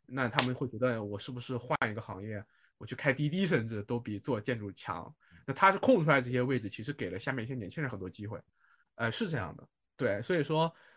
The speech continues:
那一些年轻人可能就会抓住这个机会，在这个过程中获得难得的实践机会。那同样的，像刚毕业的学生们，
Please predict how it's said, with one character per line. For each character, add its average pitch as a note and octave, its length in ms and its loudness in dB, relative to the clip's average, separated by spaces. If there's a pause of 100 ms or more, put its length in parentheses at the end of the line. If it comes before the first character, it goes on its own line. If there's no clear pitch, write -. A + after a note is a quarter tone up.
(120)
那 G3+ 160 4
一 F3 80 4
些 G3+ 140 2
年 C3 180 0
轻 F3 160 -2
人 D3 100 0
可 C#3 120 -10
能 G#2 100 -8
就 B2 60 -8
会 C3 80 -4
抓 D3 160 2
住 C#3 80 0
这 C3 60 -6
个 A#2 60 -6
机 C3 160 -6
会， C3 140 -4
在 B2 80 0
这 A#2+ 100 -6
个 B2 100 -6
过 C#3 140 -4
程 A2+ 140 -6
中 C3 160 -4
获 D#3+ 220 -2
得 A#2 100 2
难 C3 260 2
得 D#3 80 -4
的 A#2+ 120 2
实 - 180 -4
践 A2+ 220 -2
机 G#2 160 -10
会。 G2+ 160 -10 (340)
那 G3+ 80 0
同 C#3 220 -2
样 A3 200 4
的， F2 160 -8 (1000)
像 E3+ 240 2
刚 G#3+ 180 8
毕 A3 120 2
业 A3 100 6
的 C3+ 80 2
学 G#2+ 240 -6
生 C#3+ 180 -4
们， A#2+ 200 -4